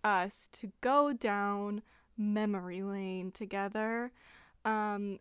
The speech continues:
and I want this to be the Reylo podcast. You know what I mean? 'Cause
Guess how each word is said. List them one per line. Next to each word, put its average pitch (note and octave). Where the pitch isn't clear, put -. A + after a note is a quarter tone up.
and A3
I C4+
want A#3
this G#3
to A#3
be F#3
the F#3+
Reylo F3
podcast. -
You A#3+
know B3+
what C#4
I C#4+
mean? D4
'Cause C#4+